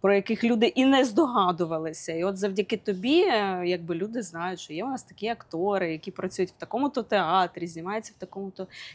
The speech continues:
кіно. Тому це дуже круто. Так що в тебе є можливість ще записати дуже багатьох акторів. Е, ти вже багатьох записала, власне, з тих, хто його підтримав, тому, е, не засмучуйся з цього приводу. Е, от, е, я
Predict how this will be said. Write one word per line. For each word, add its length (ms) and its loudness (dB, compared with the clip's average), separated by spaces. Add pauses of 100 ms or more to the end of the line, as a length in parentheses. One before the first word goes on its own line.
кіно. 360 -4
Тому 320 -2
це 280 -2
дуже 280 -6
круто. 360 -6 (240)
Так 140 0
що 100 2
в 60 -12
тебе 220 4
є 100 6
можливість 440 2
ще 80 0
записати 600 2
дуже 280 2
багатьох 480 2
акторів. 500 2 (360)
Е, 360 4
ти 160 4
вже 240 6
багатьох 400 2
записала, 680 -4
власне, 300 0
з 40 -2
тих, 220 0
хто 100 4
його 160 6
підтримав, 540 2
тому, 420 2
е, 200 4
не 320 6
засмучуйся 680 -2
з 60 -6
цього 220 0
приводу. 500 0 (480)
Е, 280 6
от, 360 4
е, 180 6
я 240 4